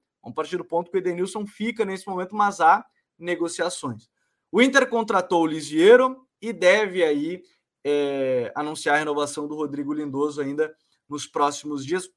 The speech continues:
Popular amanhã deve confirmar já no dia da reapresentação, no dia onze, né, na terça-feira. O esquema base do Medina é o quatro dois três um, né? É o esquema base, né? A gente tem aí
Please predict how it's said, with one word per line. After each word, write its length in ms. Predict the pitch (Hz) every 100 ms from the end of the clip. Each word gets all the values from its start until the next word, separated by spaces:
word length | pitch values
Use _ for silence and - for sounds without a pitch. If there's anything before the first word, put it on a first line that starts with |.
| -
Popular 380 | 180 190 190 202
amanhã 500 | 196 190 180 180 156
deve 260 | 143 135
confirmar 540 | 139 147 - 139 147 147
já 160 | 147
no 80 | 143
dia 160 | 139 139
da 100 | 143
reapresentação, 760 | 139 135 135 139 147 - 135
no 100 | 139
dia 160 | 135 139
onze, 400 | 131 147 156 175 _ _ _
né, 100 | 131
na 120 | 135
terça-feira. 680 | 131 135 131 156 - 123 - _ _ _ _ _ _ _
O 120 | 269
esquema 440 | 330 - 262 233 180
base 340 | 185 185 165
do 220 | 151 196
Medina 440 | 220 165 127 165 196
é 20 |
o 80 | 185
quatro 340 | 196 185 190
dois 260 | 170 180 -
três 300 | 190 196 156
um, 180 | 135 123 _ _ _ _ _
né? 220 | 120 117 - _
É 140 | - 131
o 20 |
esquema 300 | - 185 262
base, 420 | 220 135 - - _
né? 180 | 104 - _ _ _ _ _ _ _
A 140 | 185 208
gente 280 | 277 285 -
tem 200 | 254 233
aí 460 | 214 254 160 -